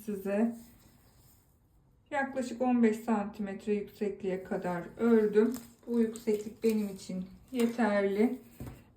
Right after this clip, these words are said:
E, sonrasında şimdi artık bursumuzu sarmaya geçeceğim. E, bu kısa kenarların tam ortasını buldum. Bakın birer tane ilmek işaretleyici taktım.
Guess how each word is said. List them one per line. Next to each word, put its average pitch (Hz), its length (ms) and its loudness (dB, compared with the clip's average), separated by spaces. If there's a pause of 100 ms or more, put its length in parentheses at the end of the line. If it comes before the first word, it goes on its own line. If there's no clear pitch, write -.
E, 196 480 -4
sonrasında 233 920 2 (1300)
şimdi 233 380 4
artık 226 280 2 (140)
bursumuzu 214 520 0
sarmaya 220 540 2
geçeceğim. 226 680 2 (540)
E, 202 920 -6 (580)
bu 269 280 -6
kısa 294 340 -4
kenarların 233 680 4
tam 254 360 -2
ortasını 226 600 0
buldum. 220 440 0
Bakın 214 340 -2
birer 208 360 2
tane 196 320 -4
ilmek 208 320 0
işaretleyici 190 1040 -4 (100)
taktım. 226 560 -4